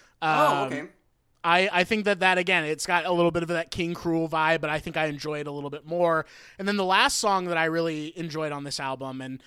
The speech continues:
Speaker 2: where the, these are the four songs that I gave my little heart to while I was listening to it, are These Three Things.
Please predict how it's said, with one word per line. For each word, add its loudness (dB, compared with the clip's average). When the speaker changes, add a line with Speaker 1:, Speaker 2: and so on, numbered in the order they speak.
Speaker 2:
where -6
the, -8
these -8
are -16
the -14
four -6
songs -8
that -10
I -8
gave -8
my -6
little -8
heart -8
to -10
while -8
I -8
was -10
listening -10
to -8
it, -8
are 2
These -4
Three -4
Things. -6